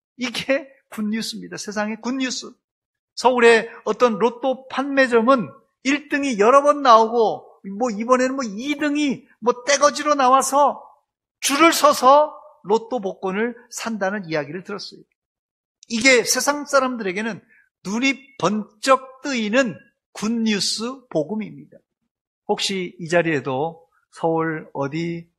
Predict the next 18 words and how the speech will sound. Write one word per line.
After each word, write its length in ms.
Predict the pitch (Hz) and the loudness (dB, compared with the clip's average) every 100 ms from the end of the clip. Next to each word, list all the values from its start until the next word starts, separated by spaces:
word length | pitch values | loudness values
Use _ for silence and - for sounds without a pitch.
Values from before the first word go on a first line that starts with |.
| _ | _
로또 420 | 160 143 151 185 | -6 -4 -2 -2
복권점에 760 | 151 147 190 180 156 139 156 196 - _ _ - | -2 -2 -2 -2 -4 -2 -4 -4 -10 _ _ -14
가서 640 | - 147 147 147 135 - _ | -10 -2 0 2 0 -8 _
줄 220 | - 170 | -4 -2
서서라도 800 | 175 175 180 151 139 156 160 160 _ _ | -2 0 2 2 2 2 0 -6 _ _
복권을 580 | - 170 - 165 165 175 | -2 -2 0 0 0 -2
살 400 | 175 - 180 170 | -4 -2 -2 -2
사람이 400 | 165 170 151 151 | -2 -2 -2 -2
있는지 300 | 185 180 180 | -2 0 0
모르겠어요. 560 | 196 214 214 180 - 73 - _ _ _ _ _ - | 2 4 4 2 0 -4 -14 _ _ _ _ _ 4
여러분, 680 | 185 214 254 196 135 110 - _ _ _ _ | 6 8 6 4 -4 -12 -20 _ _ _ _
그거 640 | - 254 294 285 269 196 - - - - | -4 4 8 10 8 6 -2 -16 -20 -2
복음 640 | 185 254 294 294 311 302 - | 4 6 6 2 -2 -4 -4
아닙니다, 640 | - 170 277 349 359 339 277 | 2 4 4 4 6 6 4
여러분. 560 | 214 190 180 165 165 - _ - | 2 -4 -10 -18 -20 -20 _ 2
가짜 560 | - 302 330 - 359 | 6 6 4 6 6
복음입니다. 960 | 349 339 339 349 339 330 302 254 196 - - _ _ _ _ _ _ _ _ - | 8 8 8 4 2 4 6 6 4 -2 -18 _ _ _ _ _ _ _ _ -4
요즘 400 | 180 254 254 | 0 2 0